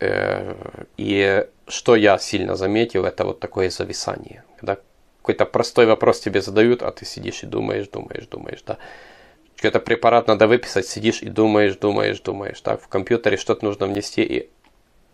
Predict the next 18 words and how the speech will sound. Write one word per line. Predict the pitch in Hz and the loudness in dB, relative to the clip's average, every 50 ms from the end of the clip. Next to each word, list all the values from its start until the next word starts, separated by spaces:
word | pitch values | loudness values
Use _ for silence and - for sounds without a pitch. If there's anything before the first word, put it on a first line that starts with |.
| _ _ _ _ - | _ _ _ _ -8
а | - - | -8 -8
как | - - - - - | -6 -8 -8 -8 -10
это | - - - | -12 -12 -12
делается? | - - - 50 50 50 - - - - | -10 -8 -6 -6 -6 -6 -8 -10 -10 -12
И, | - - - - | -12 -8 -8 -8
и | - - - 117 110 | -6 -2 0 2 2
завис, | 107 98 104 92 90 92 90 92 92 - - - - - _ _ _ - | 2 4 2 2 0 -2 -10 -12 -12 -12 -12 -12 -14 -16 _ _ _ -12
и | 107 | -12
думаешь, | 104 98 98 107 107 107 107 101 101 98 92 - | -8 -2 2 4 4 4 4 4 2 0 0 -2
тормозишь | - - 95 98 101 104 95 - - 98 90 - | -2 -2 0 2 2 2 2 0 -4 -6 -6 -4
над | - - - - | -6 -6 -6 -2
сам-, | - 113 110 117 110 - - - - - - - - | 0 2 2 2 0 -4 -10 -20 -18 -18 -18 -18 -12
самыми | - - - 120 127 139 143 139 135 | -6 0 2 4 4 4 4 4 4
привычными | 135 - - 127 123 123 120 - - 123 113 107 | 2 2 2 4 4 4 2 2 0 0 0 2
для | 101 107 101 | 2 2 2
тебя | - 107 104 113 110 | 2 2 4 4 4
ранее | 110 110 107 104 101 98 | 6 4 2 2 0 0
задачами. | 92 113 107 - 98 92 - - 92 95 95 - | 0 0 2 4 2 2 2 -2 -12 -12 -14 -16